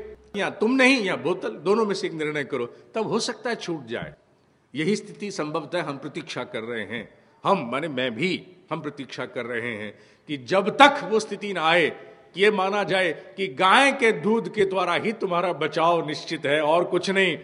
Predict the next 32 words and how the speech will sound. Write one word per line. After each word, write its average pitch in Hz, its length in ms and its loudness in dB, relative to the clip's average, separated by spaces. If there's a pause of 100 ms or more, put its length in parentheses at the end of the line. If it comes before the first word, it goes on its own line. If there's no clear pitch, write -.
(320)
फिर 202 180 4
भागेंगे 160 460 2
सुबह 147 260 -4
सुबह 139 240 -6
गाय 135 260 -2
का 131 140 -2
दूध 127 240 -8
ढूंढने 107 320 -8
के 95 140 -16
लिए, 78 160 -18 (460)
निश्चित 202 320 0
रूप 131 140 -6
से। - 160 -16 (340)
क्यों? 339 220 8
क्योंकि 285 260 2
वो 277 180 4
wellness 262 480 6
के 285 100 2
concept 214 500 0
में 185 80 -2
आ 143 80 2
गई। 139 180 -2 (240)
अभी 226 180 2
तक 294 140 4
गाय 226 360 4
के 262 140 -2
साथ 240 200 0 (160)
ये 285 100 4
न्याय 214 280 6
नहीं 165 220 -2
हुआ 127 260 -4
है, 90 220 -12